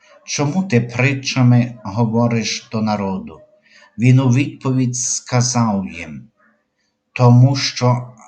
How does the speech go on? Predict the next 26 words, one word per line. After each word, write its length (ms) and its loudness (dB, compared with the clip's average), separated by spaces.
вам 560 -2
дано 760 0
знати 680 0
тайне 540 0
Царства 760 -6
Небесного, 840 -4
а 120 -2
тим 560 2
не 260 2
дано. 540 -4
Бо 160 2
хто 320 -2
має, 720 2
тому 320 2
дасться, 840 -4
а 100 -4
він 260 6
надто 540 0
буде 320 -4
мати, 600 -4
а 120 -2
в 180 -6
того, 480 -2
хто 480 -4
не 140 2
має, 600 0